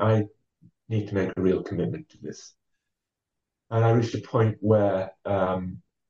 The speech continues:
I did make that big commitment, and I, um, I, I quit my job. I, I rented out my house, uh, sold my car, and I moved to Boston in America for a year.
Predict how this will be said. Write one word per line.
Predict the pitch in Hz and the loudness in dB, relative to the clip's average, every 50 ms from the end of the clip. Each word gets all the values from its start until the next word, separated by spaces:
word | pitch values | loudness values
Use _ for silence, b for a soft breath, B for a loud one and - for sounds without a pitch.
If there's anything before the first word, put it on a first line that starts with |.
| _ _ _ | _ _ _
I | 101 92 | -6 0
did | - 127 123 110 | 2 2 2 4
make | 107 104 95 - 90 | 4 2 2 2 -2
that | 90 87 - - | -4 -4 -2 -4
big | 95 90 90 - | -4 -4 -4 -6
commitment, | - - 85 87 87 85 87 87 92 92 - _ _ _ _ | -6 -4 -2 -2 -2 -2 -4 -4 -6 -8 -14 _ _ _ _
and | 95 98 95 92 90 | -6 -4 -2 0 0
I, | 90 92 90 87 90 90 - - - _ _ _ _ _ _ _ _ _ _ - | 0 0 0 0 -2 -2 -4 -8 -12 _ _ _ _ _ _ _ _ _ _ -16
um, | - 78 76 143 - - 156 _ _ _ _ _ _ _ _ _ _ _ _ _ _ _ _ _ _ - | -12 -10 -10 -10 -10 -14 -16 _ _ _ _ _ _ _ _ _ _ _ _ _ _ _ _ _ _ -14
I, | 104 90 87 87 - - _ _ _ _ _ _ _ _ - | -10 -10 -8 -10 -10 -12 _ _ _ _ _ _ _ _ -12
I | 90 | -12
quit | 90 - - - - | -2 0 2 2 4
my | 113 104 | 2 2
job. | 98 90 - 92 78 82 95 - - - _ _ _ _ _ _ _ _ _ _ _ _ _ _ _ _ _ | 2 0 0 0 0 0 0 -2 -2 -8 _ _ _ _ _ _ _ _ _ _ _ _ _ _ _ _ _
I, | - 90 87 87 - | -4 -2 -2 0 0
I | - 95 87 | 0 2 4
rented | 90 113 123 113 101 104 101 | 4 4 4 2 2 0 0
out | 101 98 95 | 0 0 -2
my | 90 92 - | -4 -8 -8
house, | - 90 85 90 107 - - - - _ _ _ _ _ _ _ _ _ _ | -6 -6 -4 -4 -4 -6 -10 -14 -20 _ _ _ _ _ _ _ _ _ _
uh, | 82 82 87 | -8 -8 -8
sold | 85 - 131 120 127 123 | 0 2 2 4 4 4
my | 110 104 101 | 2 0 0
car, | - - - 87 82 85 87 87 85 - _ | -2 -2 0 0 2 2 0 -2 -4 -8 _
and | 95 92 87 | -6 -4 -2
I | 90 90 90 87 90 87 87 - | 0 0 0 0 0 -2 -4 -2
moved | - 104 107 104 101 101 - - _ _ - - | 0 4 4 4 4 2 -2 -10 _ _ -8 -2
to | 104 98 95 92 92 92 92 95 - _ - | 0 2 2 2 2 0 -2 -4 -8 _ -4
Boston | 110 104 - - - - 98 92 | -2 -2 -2 -4 -6 -6 -4 -4
in | 92 90 | -4 -4
America | 87 95 95 92 87 85 - - | -2 -2 0 0 -2 -2 -6 -8
for | - - 80 | -10 -10 -10
a | 78 | -8
year. | 78 80 76 76 | -8 -8 -10 -12